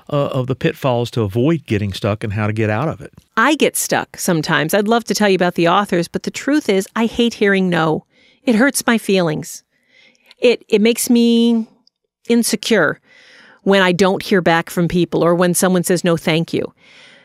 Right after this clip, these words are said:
Speaker 2: So when you get stuck and when you're getting a lot of no's, this is one of those cases where you simply just need to keep going. You need to persevere. With twenty-four hundred independent bookstores,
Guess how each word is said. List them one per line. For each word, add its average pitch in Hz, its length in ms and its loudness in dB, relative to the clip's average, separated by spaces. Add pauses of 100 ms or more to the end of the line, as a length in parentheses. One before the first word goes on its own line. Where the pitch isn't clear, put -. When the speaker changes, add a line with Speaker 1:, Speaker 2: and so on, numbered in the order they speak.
Speaker 2:
So 240 580 2
when 247 320 2
you 311 120 4
get 285 240 0
stuck 214 340 0
and 190 80 4
when 190 100 4
you're 185 80 2
getting 208 260 2
a 196 60 2
lot 185 240 2
of 185 100 -2
no's, 185 540 0 (320)
this 214 280 2
is 233 140 -2
one 220 140 2
of 208 80 0
those 202 160 0
cases 190 420 0
where 180 140 2
you 175 120 0
simply 196 440 0
just 175 200 -4
need 170 200 0
to 165 60 -4
keep - 320 -4
going. 151 420 0
You 185 100 2
need 180 240 2
to - 80 -4
persevere. 165 560 0 (600)
With 240 200 0
twenty-four 294 560 0
hundred 214 360 0
independent 214 540 2
bookstores, - 720 -2